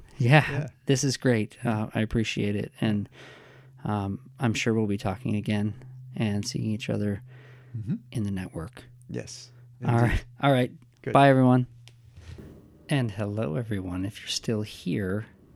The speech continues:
Speaker 1: I did want to mention one thing that I failed to mention in the introduction, which is that if you'd like to listen to the full unedited version, I'm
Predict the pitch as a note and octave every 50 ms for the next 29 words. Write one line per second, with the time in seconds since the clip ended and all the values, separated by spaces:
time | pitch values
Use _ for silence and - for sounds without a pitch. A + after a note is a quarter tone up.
0 | - - - - - - - - - - - A2+ A2+ B2 B2 A2 A2+ A2+ A2+ A2
1 | A2 G#2+ G#2+ - - A2 G#2 G#2+ A2 G#2+ - - B2+ - - A2+ G#2 G#2 G#2+ -
2 | G#2+ G#2 G#2 G#2+ G#2 G#2 G2+ G#2 - - A2 G2+ G2+ G2 G2 G2 - - G#2 G2+
3 | - - B2+ A2 G#2+ A2 - - - G2 G2 F#2+ G2 F#2+ - - G2+ G2+ G2 -
4 | - - G2 F#2+ F#2+ - - F#2+ A2 A2 - - - A2 - G2+ A2 A#2+ - -
5 | A#2+ G#2 G2+ G2 - - G#2 G#2 - - - G#2 G2+ G2+ - F#2 F#2 - - -
6 | - B2 A2+ G#2+ G#2 F#2+ G2 G#2 - - - - - - - - - - - -
7 | - - - - - - - - A#2 A2+ A2 G#2+ G2 G2+ G#2 A2+ A2+ B2 B2 B2+
8 | - C3 B2 B2+ B2+ C3+ C3 B2+ B2+ - - B2 A#2 G#2+ G#2+ G#2+ -